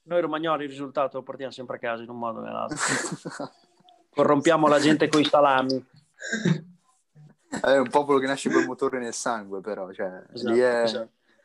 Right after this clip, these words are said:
Speaker 2: anche perché, no, ma infatti mi ricordo, io onestamente non, non ho memoria di aver mai visto un, un G P di Imola prima, perché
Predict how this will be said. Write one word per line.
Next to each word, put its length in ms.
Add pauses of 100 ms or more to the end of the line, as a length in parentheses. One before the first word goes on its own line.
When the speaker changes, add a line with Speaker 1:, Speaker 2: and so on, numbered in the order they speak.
(440)
Speaker 2:
anche 340
perché, 480
no, 160
ma 120
infatti 540
mi 100
ricordo, 460
io 320
onestamente 1200
non, 340 (260)
non 280
ho 100
memoria 400
di 80
aver 180
mai 200
visto 300
un, 180
un 520
G 180
P 160
di 200
Imola 280 (100)
prima, 400
perché 600